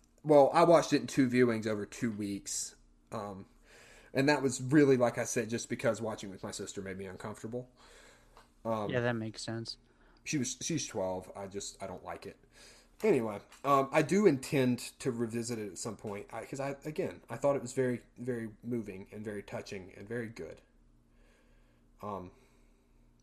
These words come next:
Speaker 1: we miss that a lot in movies these days.
Speaker 2: Yeah, and we had Soul on this last one, and then now we have this, so.
Speaker 1: So I'm gonna get a box of tissues and go cry in a cave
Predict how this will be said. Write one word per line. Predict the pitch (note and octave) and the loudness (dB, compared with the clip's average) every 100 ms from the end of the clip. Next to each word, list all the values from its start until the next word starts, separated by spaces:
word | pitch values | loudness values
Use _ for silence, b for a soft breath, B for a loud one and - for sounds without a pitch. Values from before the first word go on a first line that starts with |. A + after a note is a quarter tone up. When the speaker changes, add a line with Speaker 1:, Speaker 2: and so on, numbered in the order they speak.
| _ _ _ | _ _ _
Speaker 1:
we | B2+ | 0
miss | C3+ B2+ | 0 0
that | A#2+ G#2 | -2 -4
a | |
lot | F#2+ G2 G2 | -6 -8 -8
in | |
movies | G2+ F#2 F#2 | -12 -14 -16
these | - F2+ | -14 -14
days. | - D2+ - - _ _ _ b b b b _ | -14 -14 -16 -20 _ _ _ b b b b _
Speaker 2:
Yeah, | C3+ | 4
and | B2+ | 6
we | C3 | 6
had | C3+ C3 | 6 6
Soul | - - C3+ C3+ C#3 | 4 4 6 8 6
on | C3+ | 6
this | C3 - | 4 2
last | B2 B2+ - - | 0 0 -4 -6
one, | B2 B2 | -4 -2
and | A#2 | -4
then | A#2+ | -4
now | A#2+ A#2+ | -4 -4
we | A#2+ A#2 | -4 -4
have | A#2 A#2 A#2 | -6 -6 -4
this, | A#2+ A#2 - | -6 -6 -10
so. | - - A#2 A2+ A#2 _ _ _ b b b b b | -8 -4 -4 -4 -10 _ _ _ b b b b b
Speaker 1:
So | - C3+ | -6 -2
I'm | B2+ D3+ | 0 0
gonna | E3+ D#3+ | 0 2
get | C#3+ | 2
a | |
box | A#2 B2 B2+ | 2 2 0
of | C3+ | -6
tissues | - C3+ - A2 G2+ | 0 0 0 -6 -6
and | G#2 | -10
go | G#2 | -10
cry | G2+ - - G#2+ | -12 -8 -8 -6
in | A#2 | -6
a | G#2+ | -8
cave | - - G#2 F#2 E2 | -12 -12 -10 -10 -14